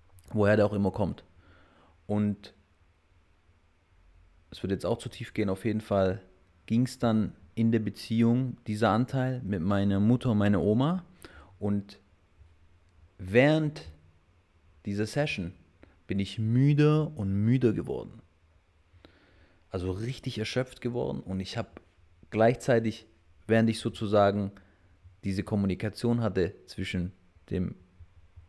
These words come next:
schlappen Anteil, der links von mir saß, und mir gegenüber meine Oma, meine Mutter,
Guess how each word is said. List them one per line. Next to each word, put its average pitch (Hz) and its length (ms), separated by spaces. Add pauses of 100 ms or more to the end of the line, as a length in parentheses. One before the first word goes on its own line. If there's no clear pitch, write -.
(360)
schlappen 101 380
Anteil, 92 320
der 87 100
links 110 200
von 110 140
mir 104 100
saß, 101 340
und 98 180
mir 104 120
gegenüber 98 400
meine 92 180
Oma, 92 180
meine 85 160
Mutter, 123 340